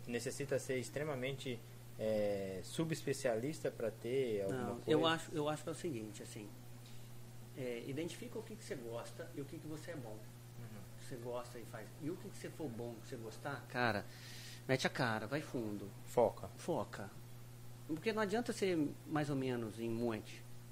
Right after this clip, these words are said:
Speaker 2: né? Foca que você é bom e vai.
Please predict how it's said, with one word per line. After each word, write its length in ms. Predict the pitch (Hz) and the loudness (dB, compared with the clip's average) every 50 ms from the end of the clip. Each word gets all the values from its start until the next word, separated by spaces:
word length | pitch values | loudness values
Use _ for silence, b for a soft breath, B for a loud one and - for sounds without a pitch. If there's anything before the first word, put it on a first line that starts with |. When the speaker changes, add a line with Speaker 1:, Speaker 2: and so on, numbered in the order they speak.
| - - - - - - - - - - - | -10 -10 -10 -12 -12 -12 -14 -14 -10 -4 -2
Speaker 2:
né? 160 | 143 143 143 | 0 0 0
Foca 340 | - - 233 262 - - 269 | 0 2 0 0 2 -2 -6
que 100 | - - | -6 0
você 120 | - 254 | 2 2
é 40 | 226 | 2
bom 320 | 165 131 131 135 135 131 127 - - - - - - - - - - | 4 4 4 4 4 0 -2 -6 -10 -12 -12 -12 -12 -12 -12 -6 -6
e 60 | 165 | -4
vai. 380 | 139 127 131 123 117 113 107 | -2 -2 0 0 0 -2 -2